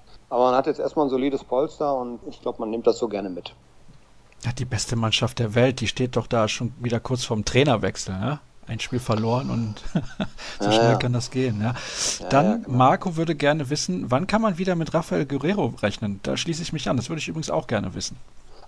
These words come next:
Speaker 1: Du, wir haben noch keinen neuen Stand. Wir sehen, äh, was er so von sich gibt auf Instagram und in den sozialen Medien. Da, äh, ist er fleißig, also in der Reha. Und, ähm, der Plan war ja, ich würde mal vermuten, irgendwie Mitte, Ende Oktober, dass er dann vielleicht wieder näher an die Mannschaft ranrücken kann.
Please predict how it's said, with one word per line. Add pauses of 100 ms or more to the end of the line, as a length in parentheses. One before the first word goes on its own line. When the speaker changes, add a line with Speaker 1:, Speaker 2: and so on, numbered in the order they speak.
(120)
Speaker 1:
Du,
wir
haben
noch
keinen
neuen
Stand.
Wir
sehen,
äh,
was
er
so
von
sich
gibt
auf
Instagram
und
in
den
sozialen
Medien.
Da,
äh,
ist
er
fleißig,
also
in
der
Reha.
Und,
ähm,
der
Plan
war
ja,
ich (520)
würde
mal
vermuten,
irgendwie
Mitte,
Ende
Oktober,
dass
er
dann
vielleicht
wieder
näher
an
die
Mannschaft
ranrücken
kann.